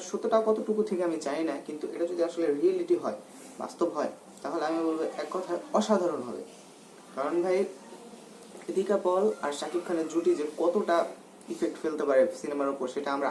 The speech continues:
আগে দেখছি। কারণ প্রমাণ, জ্বলন্ত প্রমাণ আমরা দেখতেছি রিসেন্ট কিছুদিন আগের কাজ বরবাদ, ঠিক আছে, যেটা একটা ইন্ডাস্ট্রি হিট,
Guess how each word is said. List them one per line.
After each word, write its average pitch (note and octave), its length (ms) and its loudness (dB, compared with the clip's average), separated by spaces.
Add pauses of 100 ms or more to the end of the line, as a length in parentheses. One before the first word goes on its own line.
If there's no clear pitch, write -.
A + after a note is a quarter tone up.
আগে D3 220 6
দেখছি। - 220 -8 (420)
কারণ C3 160 -2 (160)
প্রমাণ, E3 240 2 (140)
জ্বলন্ত D3+ 340 -2 (120)
প্রমাণ D3 200 0 (100)
আমরা C3 220 -4
দেখতেছি - 260 -8 (100)
রিসেন্ট C3 280 -6
কিছুদিন B2 340 -6
আগের A#2 180 -6 (120)
কাজ A#2 180 0 (180)
বরবাদ, A2 280 0 (120)
ঠিক C#3+ 140 -4
আছে, - 120 -12 (340)
যেটা C3 220 -4
একটা C#3+ 140 -4 (140)
ইন্ডাস্ট্রি D3+ 440 -2
হিট, D3 220 -2